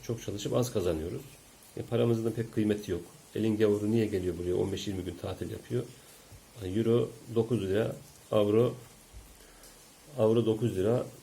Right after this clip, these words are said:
dolar sekiz lira. E, dolayısıyla adam belki bir aylık maaşına Türkiye'de böyle büyük bir otelde her şey dahil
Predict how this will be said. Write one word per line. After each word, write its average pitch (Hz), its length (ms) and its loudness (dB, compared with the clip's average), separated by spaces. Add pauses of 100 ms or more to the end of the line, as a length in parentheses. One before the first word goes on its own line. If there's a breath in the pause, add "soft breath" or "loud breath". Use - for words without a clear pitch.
(140)
dolar 110 240 2
sekiz 113 360 -2
lira. 87 180 -2 (380)
E, 101 100 -4
dolayısıyla 120 440 2
adam 117 240 2 (380)
belki 110 320 0
bir 117 100 4
aylık 107 300 2
maaşına 107 420 0
Türkiye'de 107 460 2 (800)
böyle 104 240 -2
büyük 110 260 -4
bir 110 40 0
otelde 98 480 -2 (1120)
her 104 160 0
şey 101 300 0
dahil 104 280 0